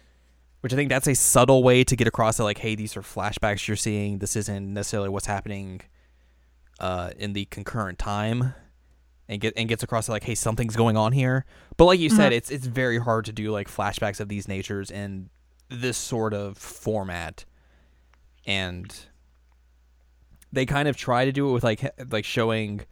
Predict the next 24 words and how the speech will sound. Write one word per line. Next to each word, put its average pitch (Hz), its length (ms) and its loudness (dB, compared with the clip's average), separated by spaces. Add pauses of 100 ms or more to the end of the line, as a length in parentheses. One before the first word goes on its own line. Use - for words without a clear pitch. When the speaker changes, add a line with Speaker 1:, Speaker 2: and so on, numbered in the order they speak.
(380)
Speaker 1:
uh, 101 140 0
Taki 110 360 -2
here 107 220 -2
and 104 140 -4
there 101 440 -8 (2500)
intermingled 107 600 -4
within 110 360 -6
all 110 180 -4
these 110 180 -6
frames, 120 460 -6
but, 101 360 -8 (320)
but 165 80 -2
like 170 80 4
you 160 80 4
said, 143 120 2
like, 120 100 2
it, 117 120 -2
Speaker 2:
Yeah. 208 160 4
Speaker 1:
it's, 196 80 4
it's - 120 -8
hard 104 320 0
to - 100 -8
do 78 160 -10
this. - 460 -12